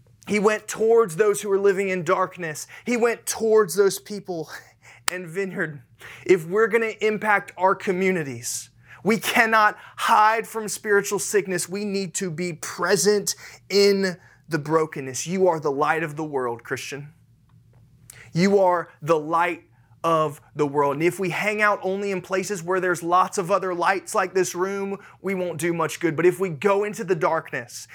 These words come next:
if we go into the brokenness and we shine our light, we will be advancing the kingdom of God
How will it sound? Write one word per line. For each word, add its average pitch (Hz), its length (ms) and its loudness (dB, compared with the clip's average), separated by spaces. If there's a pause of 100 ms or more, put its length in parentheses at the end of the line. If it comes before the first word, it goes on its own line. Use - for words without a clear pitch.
(120)
if 208 180 2
we 214 140 0
go 220 340 2
into 226 200 -2
the 202 100 -2
brokenness 180 640 -4
and 175 160 -6
we 233 120 -4
shine 220 680 0
our 220 340 0 (180)
light, 190 380 0 (180)
we 233 200 -4
will 233 160 -6
be 208 180 -2
advancing 202 880 -2
the 185 120 2
kingdom 196 680 -4 (160)
of 156 300 -4
God 175 400 0